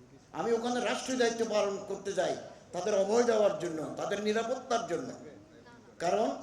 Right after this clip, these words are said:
সাম্প্রদায়িক সম্প্রীতি বিনষ্ট করে ঘোলা পানিতে মাছ শিকার করার জন্য চক্র বাংলাদেশে সক্রিয় রয়েছে। তারা যে কোনো মুহূর্তে একটা প্রমাণ করতে সচেষ্ট যে বাংলাদেশে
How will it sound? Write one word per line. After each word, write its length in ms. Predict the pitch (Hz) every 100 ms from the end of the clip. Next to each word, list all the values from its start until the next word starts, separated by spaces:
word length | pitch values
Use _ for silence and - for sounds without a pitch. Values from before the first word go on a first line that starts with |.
| 135 131 127 139 139 - - - - - - -
সাম্প্রদায়িক 580 | 175 185 214 214 208 202 -
সম্প্রীতি 440 | 214 170 196 196 220 202
বিনষ্ট 320 | 214 - 247 247
করে 160 | 277 202 - - - - - -
ঘোলা 180 | 220 208
পানিতে 260 | 202 202 240 180
মাছ 140 | 202 214
শিকার 260 | 277 247 247 220
করার 200 | 220 208 202
জন্য 140 | 190 196 -
চক্র 300 | 185 - 233 202 - - - 175
বাংলাদেশে 480 | 180 175 170 151 165 156
সক্রিয় 320 | 175 - 147 131
রয়েছে। 340 | 110 110 - - - - - - - - - -
তারা 140 | 254 220
যে 80 | 254 254
কোনো 160 | 320 330
মুহূর্তে 360 | 302 254 254 196 - - - - - 185 196
একটা 180 | 240 233 196
প্রমাণ 280 | 214 220 233 240
করতে 280 | 247 - 247 202 - - - -
সচেষ্ট 440 | 277 277 269 - 220 180 - - - -
যে 80 | 202 185
বাংলাদেশে 560 | 185 185 190 196 202